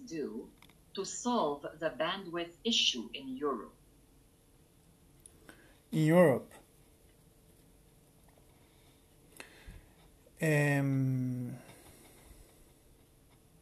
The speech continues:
Speaker 2: so they will downgrade the streaming quality in Europe,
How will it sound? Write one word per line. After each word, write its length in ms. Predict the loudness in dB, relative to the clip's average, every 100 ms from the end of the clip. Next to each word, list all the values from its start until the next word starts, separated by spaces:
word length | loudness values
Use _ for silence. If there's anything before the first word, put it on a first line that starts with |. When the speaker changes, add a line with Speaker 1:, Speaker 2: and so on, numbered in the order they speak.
| -20 -20 -20 -20 -20 -20 -20 -20 -20 -20 -16 -16 -16 -20 -20 -20 -20 -20 _ -20 _ _ -20 -20 -4
Speaker 2:
so 260 | 2 2 0 -8 -12 -14 -8
they 180 | 4 6
will 120 | 8
downgrade 580 | 8 8 8 10 8 8
the 140 | 6
streaming 480 | 4 2 2 4 4
quality 400 | 4 4 4 2
in 60 | 0
Europe, 440 | 2 0 -4 -6